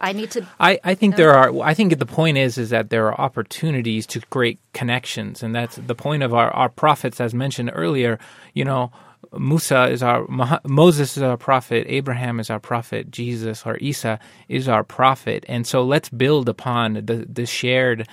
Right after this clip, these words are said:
Speaker 1: Right.
Speaker 2: knowledge and the shared belief. I mean, if Muslims followed how Jesus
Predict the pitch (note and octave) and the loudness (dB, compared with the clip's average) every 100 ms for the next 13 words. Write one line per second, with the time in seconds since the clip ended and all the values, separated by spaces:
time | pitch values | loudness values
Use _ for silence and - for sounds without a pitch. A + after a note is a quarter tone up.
0 | - C#4 A#2 B2+ C3 A2+ - A#2 A2 C#3 | -10 -4 0 2 2 0 -2 -6 -4 -2
1 | B2 A2 A2 D3 A#2 - C3 C#3 C3 A#2 | -2 -2 -2 -2 -4 -6 -4 -2 -2 -2
2 | D3 F#3 - D3+ C#3+ C3+ - - - _ | 0 0 0 -2 -2 -4 -8 -18 -20 _
3 | - D3 D#3+ D3 C#3 B2+ A#2+ - - C3 | 4 6 6 4 2 -2 -8 -8 0 2
4 | C3+ C3 A#2+ A#2 - B2+ B2 C#3+ B2+ A#2 | 4 4 0 -4 -12 -8 -4 -2 0 -2
5 | - | -2